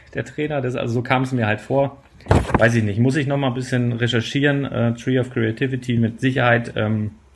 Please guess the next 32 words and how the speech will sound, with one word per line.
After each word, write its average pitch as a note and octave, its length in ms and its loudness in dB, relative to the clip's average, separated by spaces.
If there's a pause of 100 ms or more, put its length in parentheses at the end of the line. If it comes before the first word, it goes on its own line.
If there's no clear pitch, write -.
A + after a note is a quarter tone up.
(100)
nicht C3 240 2
das A#2+ 220 0
beliebteste F3 640 0
Set, - 380 -2 (140)
aber D3+ 540 4
man B2 180 0
kann B2+ 220 -2
vielleicht A#2 260 0
auch A2 100 -2
sehen, A#2+ 280 0
wo A2 100 -2
es A2+ 80 -6
hingeht, B2+ 400 -2
wenn's A#2 240 0
dann A2 140 -6
tatsächlich A2 400 -2
mal G#2 100 0
rausgehen G2+ 460 -4
sollte, B2+ 340 0
weil G#2 240 0 (440)
ganz A#2 180 4
am A#2+ 120 2
Anfang, B2+ 380 2
wo B2 80 4
es A#2+ 120 0
hieß, C3+ 200 -2
das A#2+ 160 -2
ist A#2+ 80 -4
auf A#2 140 -2
zehntausend A#2 480 0
Stück C3 200 -6
limitiert, C3 600 0